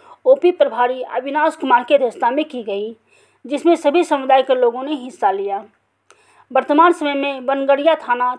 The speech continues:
तालगड़िया रेलवे स्टेशन के समीप है और बनगड़िया तालगड़िया से महज आठ किलोमीटर दूर में स्थापित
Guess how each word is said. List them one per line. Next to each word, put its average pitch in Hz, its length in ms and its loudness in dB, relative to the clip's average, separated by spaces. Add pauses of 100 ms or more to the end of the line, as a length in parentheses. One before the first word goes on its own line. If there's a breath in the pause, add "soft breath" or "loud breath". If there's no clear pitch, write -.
तालगड़िया 262 420 4
रेलवे 269 200 2
स्टेशन 262 260 -12
के 311 160 -4
समीप 233 420 -6
है 220 80 0
और 262 240 2 (520 soft breath)
बनगड़िया 285 480 2
तालगड़िया 269 540 0
से 294 180 2
महज 262 260 -2 (200)
आठ 277 260 2
किलोमीटर 269 520 2 (260)
दूर 277 320 -4
में 294 180 2
स्थापित - 420 -4